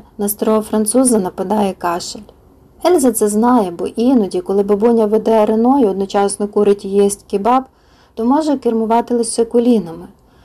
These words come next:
Тоді вона тисне на щеплення і кричить «Давай!», а Ельза має перемкнути передачу. Ельза так скучила за цим. Мама каже бабуні, що вона не зможе піти і забрати Рено.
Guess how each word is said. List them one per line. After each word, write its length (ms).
Тоді 240
вона 220
тисне 400
на 120
щеплення 760
і 100
кричить 500
«Давай!», 440
а 100
Ельза 360
має 240
перемкнути 600
передачу. 720
Ельза 260
так 180
скучила 560
за 140
цим. 380
Мама 260
каже 320
бабуні, 500
що 200
вона 220
не 100
зможе 340
піти 320
і 100
забрати 560
Рено. 400